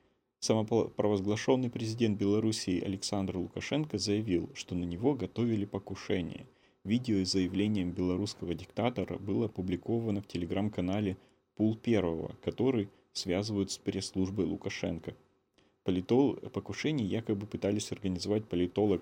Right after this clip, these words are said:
Алексей Федута, глава оппозиционной белорусской партии Григорий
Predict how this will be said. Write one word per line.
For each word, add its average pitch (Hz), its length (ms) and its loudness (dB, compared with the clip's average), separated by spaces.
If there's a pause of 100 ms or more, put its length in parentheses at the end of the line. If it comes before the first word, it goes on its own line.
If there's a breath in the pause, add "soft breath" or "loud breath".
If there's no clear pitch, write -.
Алексей 92 560 -2
Федута, 85 720 -2
глава 95 380 2
оппозиционной 92 680 -4
белорусской 90 560 -2
партии 110 460 -2
Григорий 90 580 0